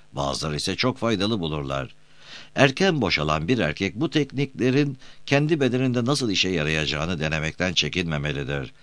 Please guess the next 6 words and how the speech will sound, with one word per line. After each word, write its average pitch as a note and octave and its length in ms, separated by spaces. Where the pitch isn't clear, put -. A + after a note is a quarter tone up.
Semptom F2+ 600
odaklı D2+ 500
cinsel F2 400
terapiden D#2+ 580
netice D#2+ 380
alınmadığında D#2+ 1000